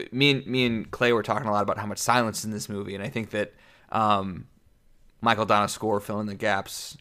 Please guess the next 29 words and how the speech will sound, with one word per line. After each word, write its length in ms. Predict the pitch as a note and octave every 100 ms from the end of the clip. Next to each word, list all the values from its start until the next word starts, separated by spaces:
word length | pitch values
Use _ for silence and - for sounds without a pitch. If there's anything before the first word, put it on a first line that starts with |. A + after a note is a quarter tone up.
| -
uh, 300 | F#2+ F2+ E2 - _ _ _ -
really 220 | A2 G#2+
moves 260 | A2 A2+ G2+
us 140 | G2+
along. 300 | G#2 G2+ F#2
I 100 | G2
think 200 | G#2 G#2+
that 100 | G2+
it's 160 | G2+ -
doing 180 | G2+
a 20 | F#2+
lot 200 | G2 G#2
of 80 |
the 240 | F#2+ F#2+ F2+ -
emotional 440 | A2 A2 G#2+ G#2+
heavy 180 | G#2+ G2
lifting, 260 | F#2+ G2+ G2+
particularly 400 | - - B2 G#2+
because 240 | G#2 G#2
there's 120 | G2
kind 120 | - G#2
of 60 |
a 40 | G2+
coldness 500 | - A2+ G#2 G2 -
in 80 | G#2+
both 240 | G2 G2
your 80 | F#2+
lead 180 | G2 G2
characters. 600 | G#2 G#2+ - C#3 C3+